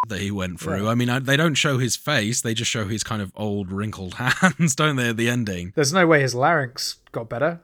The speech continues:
Speaker 1: No,
Speaker 2: No way.
Speaker 1: I, you don't recover from that.
Speaker 2: <laughs> Oh dear. But no, so regardless of the ending we got,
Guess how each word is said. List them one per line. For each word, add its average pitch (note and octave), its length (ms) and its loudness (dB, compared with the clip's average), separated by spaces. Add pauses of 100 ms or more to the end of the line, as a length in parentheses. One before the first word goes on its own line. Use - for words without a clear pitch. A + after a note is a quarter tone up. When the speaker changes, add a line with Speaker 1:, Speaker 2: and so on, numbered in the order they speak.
(120)
Speaker 1:
No, C#3+ 360 4
Speaker 2:
No A#2 100 2
way. A#2 60 0
Speaker 1:
I, A#2+ 80 -2
you A2+ 120 -4
don't B2+ 300 -2
recover G#2+ 340 -4
from D#2+ 220 -8
that. C3 840 0
Speaker 2:
<laughs> - 40 -
Oh A#2 160 -6
dear. A2+ 320 -6
But C3 220 -2
no, C3+ 300 4
so C3 260 0
regardless D#3 560 4
of D3+ 120 -2
the C#3+ 120 2
ending C3+ 300 2
we C3 120 -2
got, C3 380 2